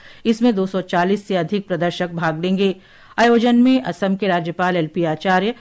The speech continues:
विदेश मंत्री एस जयशंकर, मुख्यमंत्री हिमंत बिस्व शर्मा, केंद्रीय पत्तन पोत परिवहन और जलमार्ग मंत्री सर्बानंद सोनोवाल, केंद्रीय पूर्वोत्तर क्षेत्र विकास मंत्री ज्योतिरादित्य सिंधिया,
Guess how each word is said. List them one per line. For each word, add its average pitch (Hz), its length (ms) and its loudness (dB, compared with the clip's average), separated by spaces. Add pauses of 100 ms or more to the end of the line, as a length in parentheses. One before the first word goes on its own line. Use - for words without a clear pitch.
(240)
विदेश 220 360 2
मंत्री 202 300 -2
एस 175 280 -6
जयशंकर, 185 600 -2 (260)
मुख्यमंत्री 214 500 0
हिमंत 180 360 -4
बिस्व 175 300 -6
शर्मा, 190 440 -2 (400)
केंद्रीय 226 320 2
पत्तन 196 380 -2
पोत 190 300 -4
परिवहन 175 500 -2
और 165 140 -2
जलमार्ग 165 540 -2
मंत्री 175 320 -4
सर्बानंद 160 520 -4
सोनोवाल, 165 640 -2 (420)
केंद्रीय 220 380 2
पूर्वोत्तर 185 580 -2
क्षेत्र 180 400 -6
विकास 170 440 -4
मंत्री 208 400 -2 (300)
ज्योतिरादित्य 180 680 -2
सिंधिया, 196 520 -2